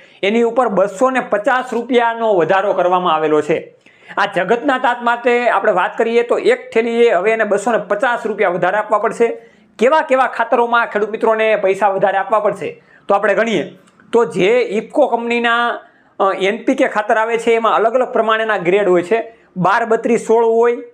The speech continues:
તો એમાં પણ બસો પચાસ રૂપિયાનો વધારો કરવામાં આવેલો છે. દસ છવ્વીસ છવ્વીસ પ્રકારનું ખાતર હોય એમાં પણ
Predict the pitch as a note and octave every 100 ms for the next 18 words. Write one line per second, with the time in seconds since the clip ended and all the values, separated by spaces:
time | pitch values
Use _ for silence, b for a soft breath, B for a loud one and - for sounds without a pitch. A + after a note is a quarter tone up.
0 | _ F3+ F3+ G3 B3 C4 B3+ A3+ B3+ G#3
1 | A3+ G#3 G#3+ A3 G#3+ G#3+ G#3 A3+ A3 A3
2 | G#3+ A3 A3 A3 A#3+ B B B - E3
3 | A#3 - - - G3+ A3+ A3 - G3+ A#3+
4 | A#3 - _ _ - G3+ A3+ A#3+ A3+ A3+
5 | A#3 A3+ A#3+ A#3+ B B - A3+ C#4 G#3
6 | C#3